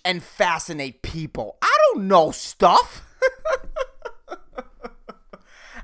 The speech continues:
I don't know things. I don't have life experiences. What the fuck makes me believe that I'm gonna fascinate people with my thoughts, with my brain?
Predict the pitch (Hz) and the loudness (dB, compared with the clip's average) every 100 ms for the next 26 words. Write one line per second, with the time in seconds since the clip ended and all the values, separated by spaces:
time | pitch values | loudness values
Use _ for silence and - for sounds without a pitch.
0 | - 494 508 - 277 277 185 - - 208 | 2 4 4 2 6 4 4 -4 -6 -4
1 | 226 247 294 311 370 370 269 175 123 - | -2 -6 -8 -4 -4 -2 -2 -2 -4 -18
2 | 110 110 190 196 - 110 - - - - | -12 -8 -8 -8 -16 -20 -14 -14 -14 -18
3 | _ 123 135 190 226 233 - 302 277 - | _ -10 -8 -6 -6 -8 -8 -8 -10 -16
4 | _ _ _ _ _ 285 480 - 605 - | _ _ _ _ _ -4 -2 0 -4 -4
5 | - 415 381 339 285 311 240 - 175 180 | -2 -2 -2 -8 -4 -2 -2 -12 -14 -6
6 | 311 523 539 294 220 165 160 214 135 147 | 0 0 0 0 0 -2 -8 -10 -14 -18
7 | - _ _ _ _ _ _ _ _ _ | -20 _ _ _ _ _ _ _ _ _
8 | _ _ _ - 269 403 453 277 - - | _ _ _ 0 2 4 4 2 0 -4
9 | 359 359 415 392 349 330 262 _ - 247 | 4 4 2 -4 -6 -6 -8 _ -8 -8
10 | 240 226 214 202 - _ 151 180 175 165 | -4 -2 -2 -2 -10 _ -8 -6 -6 -10
11 | 165 143 - - 160 123 104 - - - | -6 -6 -6 -8 -6 -4 -4 -8 -16 -16
12 | _ _ 156 196 208 - 175 180 156 120 | _ _ -4 -2 -2 -6 -4 -2 -2 -6
13 | 147 156 151 135 110 | -8 -6 -6 -8 -14